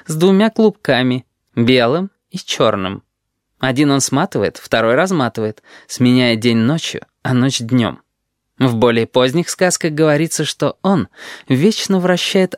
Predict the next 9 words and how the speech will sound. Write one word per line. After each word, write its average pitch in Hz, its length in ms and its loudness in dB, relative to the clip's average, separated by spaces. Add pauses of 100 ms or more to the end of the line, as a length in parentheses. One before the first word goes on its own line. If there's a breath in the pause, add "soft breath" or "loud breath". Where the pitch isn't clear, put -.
огромное 170 680 0
колесо, 170 540 0 (400)
одна 120 320 2
половина 120 480 2
которого 113 500 2
летняя, 113 520 -4 (260)
а 110 140 -2
вторая 98 400 0
зимняя, 113 520 -4